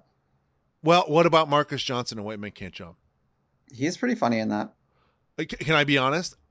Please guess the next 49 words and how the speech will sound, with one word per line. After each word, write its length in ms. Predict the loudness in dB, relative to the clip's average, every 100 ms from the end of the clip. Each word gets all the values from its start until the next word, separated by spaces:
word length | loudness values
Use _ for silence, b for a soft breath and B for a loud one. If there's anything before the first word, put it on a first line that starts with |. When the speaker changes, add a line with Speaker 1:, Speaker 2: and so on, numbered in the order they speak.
| _
Speaker 1:
When 200 | -8 -2
I 160 | 2 2
watched 500 | 2 2 2 -2 -10 -10
White 220 | -8 -6
Men 160 | -8
Can't 200 | -10 -10
Jump 200 | -8 -8
for 80 | -10
the 80 | -12
first 240 | -12 -12
time, 300 | -12 -12 -12 -10
I 120 | -4 -4
didn't 140 | -4
know 160 | -8 -10
who 60 |
Marcus 260 | -10 -12 -14
Johnson 380 | -16 -16 -16 -10
was. 260 | -10 -8
So 360 | -10 -10 -12 -14
when 160 | -12 -8
I, 220 | -8 -8 -6
I 160 | -4 -2
just 260 | -4 -10
thought 200 | -8 -8
that 160 | -10 -10
was 160 | -14
a 20 | -16
guy. 320 | -10 -10 -10 -16 _
I 80 | -4
just 120 | -4 -2
thought 160 | -4
that 80 | -4
was 140 | -10
a 60 | -10
really 260 | -8 -8 -10
funny 240 | -12 -14
comedy 400 | -12 -12 -10 -12
actor. 220 | -14 -8
I 40 | -6
had 100 | -4
no 140 | -4
idea 220 | -6 -6
he 60 | -10
was 140 | -10
in 100 | -12
the 80 | -10
N 120 | -10
B 100 | -10
A. 100 | -16